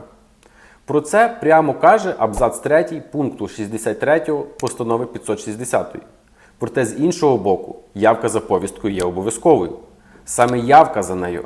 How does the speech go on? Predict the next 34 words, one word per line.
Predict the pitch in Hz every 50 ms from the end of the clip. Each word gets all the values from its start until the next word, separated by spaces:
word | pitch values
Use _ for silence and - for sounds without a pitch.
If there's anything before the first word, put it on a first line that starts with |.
| -
а | - 107 101
не | 104 110 117
щоб | - - - 107 -
пройти | - 110 107 104 - 110
В | 95 95
Л | 101 98 98 92 90
К. | - 85 76 - - - - - - - - -
Викликати | 101 104 143 160 165 170 147 147 147 139 - 139
вас | 131 139 131 113 110 - - - - -
із | 135 131 107 95
відстрочкою | 101 101 98 - - - 139 147 147 147 - - 101 95
з | 90 107
метою | 110 107 - 127 120 113
проходження | 113 - 117 - - 151 135 110 107 107 101 98
В | 95 104
Л | 104 101 98 101
К | - 127 165 202 190 - -
працівники | - 98 - - 120 110 117 113 117 123 117
Т | - 117
Ц | - - 110
К | - 127 135
просто | 135 - - 104 104 107 - - - 120
не | 117 113
повинні | 117 117 113 98 98 95 98 95
та | - 104
не | 101 98
мають | 98 95 101 107 -
права. | - - 143 127 107 87 - - - - - - - _ -
Проте | - 117 - 165
такі | 156 - 160 - 170 165
випадки | 156 151 - 165 175 190 190 - 127
трапляються | - 123 110 - - 104 95 90 85 - 92
досить | 92 95 143 151 - - -
часто. | - - 80 80 - - -